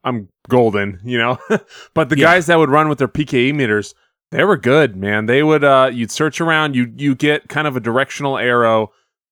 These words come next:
Speaker 1: that would lead you to either the rifts, which allow you to respawn as the ghost, or, um, or to the ghost itself. So as you go, it kinda gives you a hit meter on,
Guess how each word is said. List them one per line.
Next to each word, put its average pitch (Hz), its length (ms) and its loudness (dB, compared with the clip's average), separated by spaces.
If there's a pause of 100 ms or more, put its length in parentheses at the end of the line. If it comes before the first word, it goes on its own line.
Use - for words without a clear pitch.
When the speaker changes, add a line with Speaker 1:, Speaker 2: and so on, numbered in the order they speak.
(160)
Speaker 1:
that 131 180 2
would 117 120 -4
lead 127 240 -2
you 127 100 -2
to 123 220 -4
either 117 420 0
the 107 280 0
rifts, 120 560 -2 (320)
which 127 280 -2
allow 120 260 -2
you 120 140 -2
to - 180 -10
respawn 113 560 -2
as 117 140 -4
the 113 80 -8
ghost, 107 540 -4 (140)
or, 123 600 0 (100)
um, 107 600 -4 (100)
or 113 180 -2
to 139 220 -4
the 113 120 -6
ghost 110 320 -6
itself. 95 500 -6
So 104 320 -8 (260)
as 135 220 0
you 180 80 -2
go, 143 440 4
it 120 140 -8
kinda 127 240 -4
gives 113 300 -4
you 120 220 0
a 107 320 0
hit 131 280 -4
meter 117 540 0 (400)
on, 110 720 -4